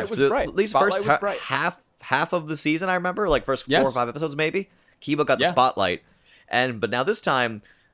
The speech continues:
Speaker 1: my girl Konako and Akano got some,
Speaker 2: Yes.
Speaker 1: uh, got some major screen time.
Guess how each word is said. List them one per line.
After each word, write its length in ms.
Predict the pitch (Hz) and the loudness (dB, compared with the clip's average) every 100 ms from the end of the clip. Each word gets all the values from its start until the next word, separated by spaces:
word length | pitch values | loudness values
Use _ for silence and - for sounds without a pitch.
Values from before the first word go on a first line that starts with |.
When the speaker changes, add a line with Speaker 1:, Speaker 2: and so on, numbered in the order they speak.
| _ _ - | _ _ -8
Speaker 1:
my 160 | 98 | -4
girl 240 | 104 113 110 | 0 2 0
Konako 640 | - 127 147 147 143 143 | 0 0 0 2 2 2
and 80 | 117 | 0
Akano 520 | 117 196 113 95 101 - | -2 -2 -2 0 -2 0
got 260 | 117 180 | 0 0
some, 200 | - 165 | 0 0
Speaker 2:
Yes. 60 | 156 | 2
Speaker 1:
uh, 240 | 156 156 - _ _ _ - | 2 2 -2 _ _ _ -2
got 180 | 120 165 | -2 0
some 180 | 135 | -4
major 280 | 101 160 143 | -2 -2 -2
screen 280 | 139 135 147 | -4 -4 -4
time. 240 | 117 82 | -4 -6